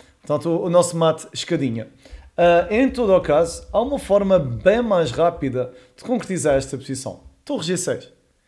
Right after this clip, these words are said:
E torre G seis acaba com o sofrimento do rei preto. Ah, porque agora o que é que ele vai fazer, não é?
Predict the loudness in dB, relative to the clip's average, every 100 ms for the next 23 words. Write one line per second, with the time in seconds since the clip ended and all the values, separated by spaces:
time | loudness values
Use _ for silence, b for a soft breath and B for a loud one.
0 | b b b -6 -2 -2 -2 -2 -2 -2
1 | -2 -6 -4 -2 -2 0 2 2 2 4
2 | 4 2 -6 -6 -6 -8 -6 -2 -2 -4
3 | -8 -20 B B -4 -2 -2 -2 0 0
4 | 0 -8 -20 b b b b 0 4 6
5 | 6 4 0 -4 0 2 2 2 -2 2
6 | 2 2 0 -2 -2 0 2 2 0 -2
7 | -4 -6 -4 -6